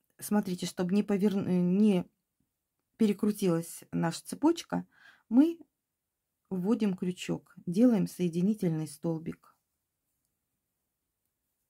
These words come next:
Вот, у нас получилось вот такое круговое вязание.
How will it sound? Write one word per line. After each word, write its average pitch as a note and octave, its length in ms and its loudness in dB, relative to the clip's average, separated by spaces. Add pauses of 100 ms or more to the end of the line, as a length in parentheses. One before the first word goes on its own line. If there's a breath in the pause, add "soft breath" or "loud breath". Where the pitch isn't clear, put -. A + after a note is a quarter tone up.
(1300)
Вот, E3+ 380 -10
у G#3 80 -2
нас C4+ 200 4
получилось A#3+ 800 0 (640)
вот F#3 200 -8
такое A#3 420 6
круговое F3+ 580 0
вязание. E3 640 -4